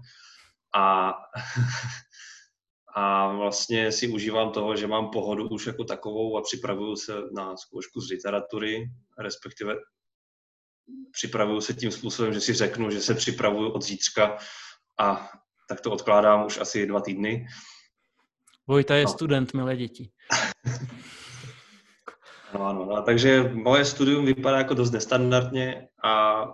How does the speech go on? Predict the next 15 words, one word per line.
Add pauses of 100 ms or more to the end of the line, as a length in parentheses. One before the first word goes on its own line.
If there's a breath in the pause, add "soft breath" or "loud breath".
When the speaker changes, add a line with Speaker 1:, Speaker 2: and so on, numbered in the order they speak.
(100)
Speaker 1:
ehm, (460)
ale
jakoby
z
té,
eh, (300)
praktické
stránky
to
vypadá
asi
tak
jako
u
všech.